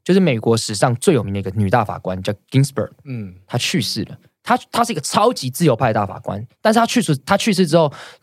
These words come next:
Speaker 1: 她是在川普任内去世的，所以川普就提名了一个保守派大法官，所以最后从此之后就变成六比三。
Speaker 2: 嗯哼。
Speaker 1: 那这个形势就倒到保守派那边，那他提名的几个就是很想要去推翻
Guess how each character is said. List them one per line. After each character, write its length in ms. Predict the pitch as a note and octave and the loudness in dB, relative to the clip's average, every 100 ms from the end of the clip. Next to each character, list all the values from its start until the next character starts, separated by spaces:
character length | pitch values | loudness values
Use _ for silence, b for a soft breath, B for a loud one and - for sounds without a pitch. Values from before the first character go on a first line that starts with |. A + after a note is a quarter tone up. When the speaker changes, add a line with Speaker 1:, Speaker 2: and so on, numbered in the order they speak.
| _ | _
Speaker 1:
她 120 | - E3+ | 0 2
是 40 | |
在 100 | E3+ | 4
川 180 | E3+ E3+ | 2 2
普 100 | A#2+ | 2
任 120 | B2 | 2
内 120 | A#2+ | 2
去 180 | A2+ A#2 | 0 -4
世 160 | - G2 | -4 -4
的， 120 | - | 0
所 120 | D3 | 0
以 20 | |
川 260 | C3+ D#3+ E3 | 2 0 0
普 160 | - | -2
就 100 | G3 | -2
提 180 | - A2 | -2 -6
名 80 | G2 | -8
了 60 | G2 | -6
一 40 | |
个 80 | F#2+ | -6
保 160 | F2+ | -6
守 100 | F#2+ | -6
派 120 | F#2 F#2+ | -6 -4
大 140 | F#2 | -4
法 140 | - - | -6 -10
官， 180 | F#2+ F#2 | -10 0
所 140 | D3 | 2
以 20 | |
最 140 | B2+ D#3 | 4 2
后 80 | C3 | 2
从 220 | - D3 | 0 0
此 160 | D3+ | 0
之 120 | A#2+ C3+ | 0 2
后 120 | A#2+ | 2
就 80 | B2+ | 0
变 100 | A2 | -2
成 220 | F2 C#2+ - _ - | -4 -8 -14 _ 0
六 140 | A#2+ | 0
比 100 | F#2+ | 0
三。 300 | - E2+ - - | -6 -8 -8 -10
Speaker 2:
嗯 120 | C3 | -10
哼。 240 | C3+ C#3+ b b | -8 -10 b b
Speaker 1:
那 140 | D#3+ D3 | 0 2
这 120 | F#3 | 2
个 200 | - F#2+ - _ _ | 0 -2 -6 _ _
形 320 | - - A#2+ B2+ | -8 -2 0 0
势 100 | D#3 | 0
就 60 | |
倒 220 | D3 - A2 | 0 0 2
到 100 | A2 | 2
保 160 | A2 | 2
守 140 | G#2+ F#2+ | -2 -2
派 140 | G2+ | -2
那 120 | F#2+ | -2
边， 240 | E2 E2+ E2 b b - | -4 -8 -8 b b 0
那 80 | |
他 100 | F#3 | 0
提 220 | G3+ D#3 C#3+ | 0 0 2
名 100 | C#3 | 2
的 80 | |
几 140 | C3+ - | 0 -6
个 100 | G#2 | -2
就 120 | A#2+ | -2
是 100 | A#2+ | 0
很 180 | - C3+ | 0 2
想 200 | C#3 G#2+ | 2 0
要 40 | |
去 60 | C3+ | 0
推 220 | C3 A#2 | 0 0
翻 260 | A2+ G#2 | 0 -2